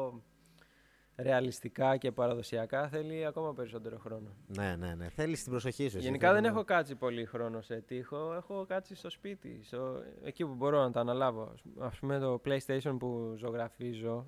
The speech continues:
Speaker 1: ζωγράφισα, τε-, το τελείωσα, μου πήρε δύο μήνες.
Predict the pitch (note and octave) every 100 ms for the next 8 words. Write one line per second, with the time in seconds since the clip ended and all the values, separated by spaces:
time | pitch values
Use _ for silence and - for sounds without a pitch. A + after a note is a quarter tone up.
0 | D3+ A2+ A2 A2+ A2+ - A#2+ A#2 - G#2+
1 | - A2 G#2+ A#2+ B2 _ _ _ - -
2 | - - _ _ _ _ _ _ - B2+
3 | - E3+ F3 F3 F3 E3+ D3 E3 E3+ F3
4 | C3+ G2